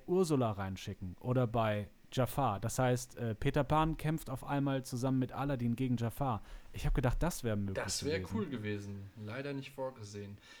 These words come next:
Speaker 2: Weil dann
Speaker 1: Weil
Speaker 2: eben auch die, die gestreamlinten Stories, die du eben
Speaker 1: Ja.
Speaker 2: nachspielst, ähm, nicht aufgehen. Also das ist schon,
Speaker 1: Aber es
Speaker 2: das ist schon sehr gestreamlined,
Speaker 1: Ja.
Speaker 2: so vom Spielerlebnis her, und das ist einfach nicht vorgesehen.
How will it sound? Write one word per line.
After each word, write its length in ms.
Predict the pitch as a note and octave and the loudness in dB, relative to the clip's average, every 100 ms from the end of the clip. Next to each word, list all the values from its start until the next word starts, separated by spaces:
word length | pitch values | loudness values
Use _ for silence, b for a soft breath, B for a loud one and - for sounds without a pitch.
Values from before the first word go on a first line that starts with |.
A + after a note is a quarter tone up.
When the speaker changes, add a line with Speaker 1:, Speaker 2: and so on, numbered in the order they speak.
| - | -4
Speaker 2:
Weil 180 | A#2+ C3 | 0 4
dann 300 | B2+ C3+ D3+ | 6 6 4
Speaker 1:
Weil 40 | |
Speaker 2:
eben 180 | C#3+ C#3 | 2 2
auch 180 | C#3 B2+ | 2 0
die, 480 | - C#3 C3 C3 B2 | 2 4 4 2 -4
die 400 | B2 C3 B2+ B2 | -6 -4 -2 -2
gestreamlinten 960 | C3 A2+ - C#3+ D3 C3+ A#2+ A#2 A#2+ A#2 | -4 -6 -4 -4 -2 -2 -4 -6 -6 -6
Stories, 560 | - C3+ D#3 C3 A2 | -4 -2 0 -2 -6
die 120 | - A2 | -10 -12
du 100 | A2+ | -10
eben 260 | G#2+ G#2+ A2+ | -10 -10 -8
Speaker 1:
Ja. 40 | |
Speaker 2:
nachspielst, 720 | A2 G#2+ B2+ A#2 A2+ G#2+ - G#2+ | -8 -2 2 2 0 -8 -12 -10
ähm, 380 | A2 A2 G#2+ G#2+ B B B B B A#2 | -8 -8 -10 -12 B B B B B -4
nicht 260 | B2 B2 | -2 -2
aufgehen. 640 | G2 B2+ - A2 G2 F#2+ G2 | -2 -2 -4 -10 -10 -12 -14
Also 200 | G#2 A#2+ | -14 -10
das 100 | A#2 | -8
ist 60 | A#2 | -6
schon, 300 | - B2 A#2+ | -2 -2 0
Speaker 1:
Aber 80 | A#2+ | -4
es 140 | A2+ F2+ G#2+ | -6 -12 -14
Speaker 2:
das 100 | A2+ | -8
ist 60 | - | -6
schon 160 | C3 | -4
sehr 140 | A#2+ B2+ | -4 -6
gestreamlined, 640 | B2 - C3 C3+ A#2 G#2 | -8 -8 -2 0 2 0
Speaker 1:
Ja. 60 | G2+ | -4
Speaker 2:
so 140 | A2 | -10
vom 160 | G#2+ G#2+ | -10 -12
Spielerlebnis 920 | - A#2+ G#2 G2 G2+ G#2+ A2 G#2+ - | -10 -8 -8 -10 -12 -12 -10 -12 -10
her, 160 | A2 G#2 | -10 -10
und 100 | A2 | -10
das 60 | |
ist 160 | G#2+ - | -10 -10
einfach 260 | A2 A2+ G#2+ | -10 -10 -10
nicht 160 | A2 | -12
vorgesehen. 460 | - A2+ A2 G#2+ G2+ | -10 -10 -8 -10 -12